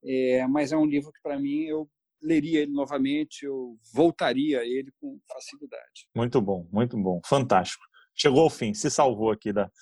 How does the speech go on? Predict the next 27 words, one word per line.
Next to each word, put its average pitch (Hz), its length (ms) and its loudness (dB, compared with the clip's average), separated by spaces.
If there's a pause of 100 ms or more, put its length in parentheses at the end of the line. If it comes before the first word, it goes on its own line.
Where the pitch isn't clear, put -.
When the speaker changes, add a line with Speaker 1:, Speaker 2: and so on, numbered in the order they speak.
(120)
Speaker 2:
do 120 120 0
Líder 110 260 4
na 117 100 2
Speaker 1:
Salvei. 156 360 2
Speaker 2:
Selva. 131 340 0
<laughs> - 800 -2
Bom, 135 220 6
então 156 200 4
assim, 139 380 -2 (300)
foi 143 520 2
essa 127 180 -4
fan-, 131 260 -2 (240)
essa 139 120 2
conversa, 143 440 4
obviamente, 131 480 0
assim, 120 240 -6
quem 127 500 -2 (160)
quiser 117 220 4
saber 113 320 4
mais 117 180 4
sobre 110 220 -2
confiança 113 500 -2
tem 117 160 0
muita 123 320 2
coisa 107 180 -6
pra 110 120 -4
estudar, 107 400 2